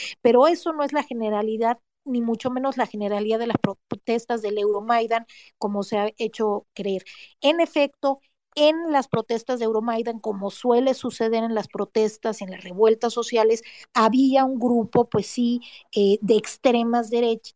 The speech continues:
de ext-, habían grupos de extrema derecha, pero esa no era la generalidad y no es la generalidad. Simplemente existen como existen en otros países.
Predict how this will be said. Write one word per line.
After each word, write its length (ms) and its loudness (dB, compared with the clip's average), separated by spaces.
de 80 0
ext-, 300 -8
habían 280 2
grupos 360 0
de 60 -6
extrema 420 -2
derecha, 260 -2
pero 380 -2
esa 400 -2
no 260 -4
era 300 -4
la 160 -8
generalidad 760 0
y 120 -4
no 220 0
es 160 -2
la 100 -6
generalidad. 600 -8
Simplemente 640 0
existen 480 -2
como 180 0
existen 400 0
en 140 -4
otros 240 -8
países. 500 -4